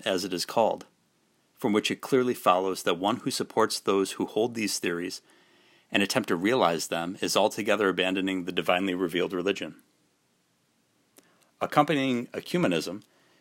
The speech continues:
into the ecclesial bloodstream after Vatican two was another novelty unheard of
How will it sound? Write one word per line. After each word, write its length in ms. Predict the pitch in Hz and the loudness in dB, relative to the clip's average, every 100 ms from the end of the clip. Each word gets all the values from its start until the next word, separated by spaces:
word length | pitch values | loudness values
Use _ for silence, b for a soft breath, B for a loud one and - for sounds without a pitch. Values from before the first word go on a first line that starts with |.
| b b b | b b b
into 180 | 110 104 | -4 4
the 120 | 95 | 2
ecclesial 500 | - 117 101 101 85 | 4 0 4 2 4
bloodstream 540 | 92 90 - 101 90 | 2 2 0 -2 -2
after 220 | 98 - 87 | -2 -2 2
Vatican 360 | 85 85 87 | 4 2 -2
two 320 | 80 87 87 - b b b b b b | -4 -4 -4 -8 b b b b b b
was 160 | - 107 | 2 6
another 280 | 120 151 110 | 6 6 6
novelty 500 | 90 85 80 - 90 | 4 2 0 -2 -2
unheard 420 | 101 101 - 123 | 0 2 4 6
of 280 | 85 78 | 4 2